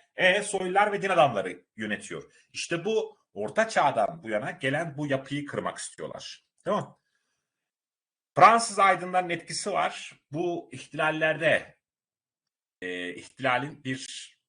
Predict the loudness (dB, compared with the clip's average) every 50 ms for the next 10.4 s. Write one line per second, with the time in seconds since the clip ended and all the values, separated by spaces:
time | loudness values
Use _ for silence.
0 | _ _ -16 -12 -12 -10 -10 -8 -6 -6 -6 -4 -6 -6 -6 -4 -4 -4 -4 -4
1 | -6 -6 -6 -4 -2 0 0 0 -2 -6 -10 -14 -12 -12 -12 -14 -16 -18 _ _
2 | _ _ _ _ _ _ _ _ _ -10 -8 -8 -8 -10 -14 _ _ _ _ _
3 | _ _ _ _ _ _ -10 -8 -8 -6 -6 -6 -6 -8 -6 -4 -2 -2 -2 -2
4 | 0 0 -2 -2 -2 -6 -10 -10 -10 -10 -8 -4 -2 -2 -2 -2 -4 -8 -16 _
5 | _ _ _ _ -10 -8 -8 -8 -6 -6 -6 -6 -6 -8 -8 -6 -4 -2 -2 -4
6 | -4 -8 -10 -6 -4 -2 -2 -2 -2 0 0 0 2 0 -2 -8 -14 -20 _ _
7 | _ _ _ _ _ _ -4 -4 -2 0 -2 -2 -2 -6 -10 -16 _ _ -18 -14
8 | -10 -10 -10 -10 -12 -16 _ _ _ _ -8 -6 -4 -4 -4 -4 -4 -4 -4 -4
9 | -2 0 2 2 2 2 0 -4 -8 -8 -10 -10 -8 -8 -6 -6 -6 -6 -8 -8
10 | -10 -10 -6 -6 -4 -4 -6 -8